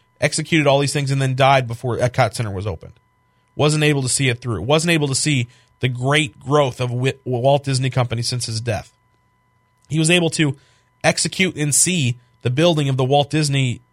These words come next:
you know, Studios and also the first Disneyland. But he wasn't around recently when they <laughs> when they're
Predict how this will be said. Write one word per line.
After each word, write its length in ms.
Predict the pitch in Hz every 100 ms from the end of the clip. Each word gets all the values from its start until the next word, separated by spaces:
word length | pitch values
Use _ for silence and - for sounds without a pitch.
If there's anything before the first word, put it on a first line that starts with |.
| _ _ _
you 100 | 131
know, 180 | 123 104
Studios 760 | - - 165 156 123 113 127
and 140 | 123 117
also 460 | 139 143 147 123 - _ _ -
the 100 | 117
first 380 | - 156 - 123
Disneyland. 540 | 160 151 113 85 90 _ _ _ _ _ _ _ _ _ _ _ _ _
But 360 | - 127 131 - _ _ -
he 160 | 127
wasn't 380 | 147 165 170 170
around 420 | 139 143 135 123 - _
recently 560 | 113 147 190 156 87 113
when 200 | 120 123
they 200 | 123 131 - 175
<laughs> 200 | 147 151 135
when 300 | 151 151 147
they're 160 | 147